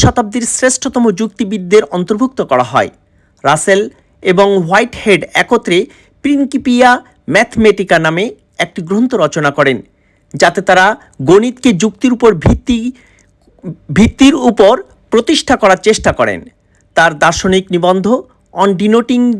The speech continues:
দর্শনশাস্ত্রের মডেল হিসেবে বিবেচিত হয়। দুটো গ্রন্থই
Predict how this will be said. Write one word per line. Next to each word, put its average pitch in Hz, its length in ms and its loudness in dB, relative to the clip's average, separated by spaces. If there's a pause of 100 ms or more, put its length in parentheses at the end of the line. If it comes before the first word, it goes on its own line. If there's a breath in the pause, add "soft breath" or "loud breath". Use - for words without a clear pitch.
(180)
দর্শনশাস্ত্রের 226 760 -2
মডেল 214 280 2
হিসেবে 202 240 0
বিবেচিত 160 460 -2
হয়। 143 300 0 (580)
দুটো 226 260 -2
গ্রন্থই 247 500 2